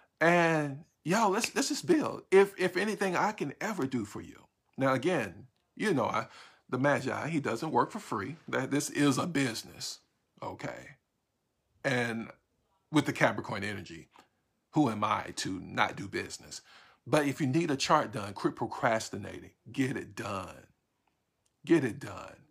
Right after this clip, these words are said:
It's no use of walking in the dark when the light is in front of you, okay?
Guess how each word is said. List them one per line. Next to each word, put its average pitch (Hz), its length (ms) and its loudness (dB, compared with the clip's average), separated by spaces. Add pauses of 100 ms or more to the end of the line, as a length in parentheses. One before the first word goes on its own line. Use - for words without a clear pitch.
(600)
It's - 140 -12
no 180 100 8
use 139 280 4
of 101 140 -4
walking 123 360 4
in 107 120 -4
the 98 80 -12
dark 123 520 0 (640)
when 135 180 2
the 117 100 0
light 127 300 2
is - 140 -8
in 107 80 -8
front 139 300 -2
of 98 100 -10
you, 101 120 -16 (800)
okay? 139 480 -2